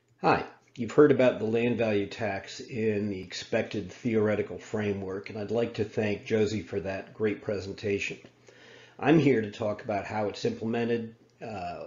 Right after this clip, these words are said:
what are the results, and what are the expected hoped for outcomes. My name is Josh Vincent,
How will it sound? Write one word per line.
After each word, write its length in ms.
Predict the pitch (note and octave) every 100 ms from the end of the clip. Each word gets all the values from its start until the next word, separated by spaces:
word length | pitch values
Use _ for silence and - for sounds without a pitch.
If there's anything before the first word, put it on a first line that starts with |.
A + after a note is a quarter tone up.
| G2+
what 140 | A2+
are 60 | A#2
the 100 | G#2+
results, 760 | G#2 G2 B2 B2+ B2+ - -
and 580 | - B2+ A2+ G#2 G2+ G2
what 140 | A#2 A#2+
are 140 | A2
the 160 | A2+ G#2+
expected 640 | - - A#2 A2+ A2 A2
hoped 300 | B2 C3 B2+
for 360 | - G2+ A2+ B2+
outcomes. 680 | A#2+ - F#2+ D2 D#2 - - - - - - - -
My 140 | A2
name 240 | B2+ D3
is 140 | D3 -
Josh 340 | B2 A2 G#2
Vincent, 460 | F2+ F2 - B2